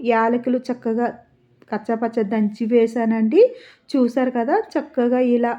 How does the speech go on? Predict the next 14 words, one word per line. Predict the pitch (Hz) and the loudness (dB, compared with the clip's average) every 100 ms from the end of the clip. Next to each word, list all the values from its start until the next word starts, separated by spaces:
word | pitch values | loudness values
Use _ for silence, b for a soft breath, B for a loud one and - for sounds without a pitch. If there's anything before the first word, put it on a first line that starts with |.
| - 240 | -8 -4
పాకం | 226 226 233 | -4 -2 -2
వస్తే | 240 - 277 427 - b b b _ - | -2 -2 0 0 -4 b b b _ 0
సరిపోతుందన్నమాట. | 233 220 254 254 247 233 220 220 220 285 427 - | 2 2 0 0 2 0 2 0 0 -2 -4 -2
చూసారా, | 269 262 247 359 - 294 | -2 0 0 -2 -4 -2
పొంగుతుంది. | 247 220 233 240 226 330 587 B B B - 349 | 0 0 0 0 4 4 2 B B B 2 4
ఇప్పుడు | 370 - 349 349 - - _ _ - 269 | 4 2 2 2 -4 -18 _ _ -6 -2
ఇలా | 294 285 294 | 0 0 2
పొంగిన | 262 269 349 370 330 | 4 4 0 0 0
తర్వాత | 294 277 277 262 285 285 - 269 | 0 0 0 0 -4 -6 -4 0
మనం | 277 277 285 b b b _ | 2 2 -2 b b b _
ఫ్రై | 277 254 269 349 | 2 2 2 2
చేసి | 339 339 285 | 2 2 0
పెట్టుకున్నాం | 285 294 285 285 269 | 0 -2 0 2 0
కదండి | 262 262 254 269 | 0 0 2 4